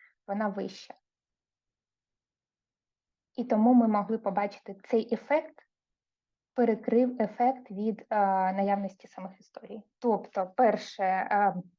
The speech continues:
самих історій недостатньо. Е, друге, е, дизайн експерименту, дизайн немодерованого експерименту міг вплинути на відповіді респондентів, тому що більшість пішла, е, по шляху того, що вони побачили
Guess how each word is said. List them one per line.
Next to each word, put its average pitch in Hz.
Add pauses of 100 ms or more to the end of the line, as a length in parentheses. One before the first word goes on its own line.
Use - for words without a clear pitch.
(140)
самих 247
історій 208
недостатньо. 349 (920)
Е, 202
друге, 202
е, 190
дизайн 233
експерименту, 214
дизайн 202
немодерованого 190
експерименту 190
міг 214
вплинути 202
на 196
відповіді 202
респондентів, 214
тому 214
що 208 (540)
більшість -
пішла, 208
е, 190
по 226
шляху 214
того, 208
що -
вони 196
побачили 185